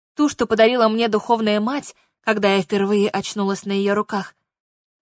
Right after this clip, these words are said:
Золотистый кругляш с чеканным профилем пра-пра-пра-прадеда нынешнего короля, и ту, которую заработала первым танцем. «Не смей портить!» завопила Шуша и выдернула у меня из рук платье.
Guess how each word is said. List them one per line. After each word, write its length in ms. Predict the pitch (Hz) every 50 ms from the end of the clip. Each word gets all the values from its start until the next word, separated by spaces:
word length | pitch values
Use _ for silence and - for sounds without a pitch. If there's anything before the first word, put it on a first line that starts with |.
| _ _ _ _ _ _ _
Золотистый 680 | - 196 220 220 214 214 - - 262 - - - 202
кругляш 400 | - 220 214 208 226 220 214 202
с 40 | -
чеканным 500 | - - 226 - 220 220 214 214 208 196
профилем 500 | - - 226 240 226 - 208 202 196 196
пра-пра-пра-прадеда 1500 | - - - 214 214 202 180 - - - 214 202 196 - - 214 214 208 202 185 _ - - 247 240 220 202 185 196 196
нынешнего 480 | 202 226 233 220 202 - - 202 185 196
короля, 440 | - 202 190 185 190 240 294 294 - _ _ _ _ _ _ _ _ _ _ _ _ _ _ _ _ _
и 140 | - 262 240
ту, 180 | - - 330 -
которую 380 | - 254 247 262 262 262 269
заработала 640 | 233 233 240 233 220 208 247 262 - 247 233 226 226
первым 440 | 226 - 254 247 233 240 240 240 226
танцем. 480 | - 208 170 160 147 - - 151 147 _ _ _ _ _ _ _ _ _ _ _ _ _ _ _ _ _ _ _ _ - -
«Не 160 | 214 220 220
смей 360 | - - 208 226 233 233 220
портить!» 640 | - - 269 285 247 202 - - 180 151 - - - _ _ _ _ _ _ _ _ _ _ _ _ _ _ _ -
завопила 560 | - 202 214 202 214 214 208 233 226 214 214
Шуша 500 | 214 - - 285 285 262 - - 208 185 _ _ _ _ _ _ _ _ _ _ _ _ _ _ _ _
и 160 | - 254 247
выдернула 600 | 220 214 254 294 220 233 226 226 226 226 214 208 208
у 80 | 208
меня 320 | 208 220 226 233 226 220 220
из 100 | 202 220
рук 220 | 220 208 - -
платье. 420 | - 220 196 165 - - - -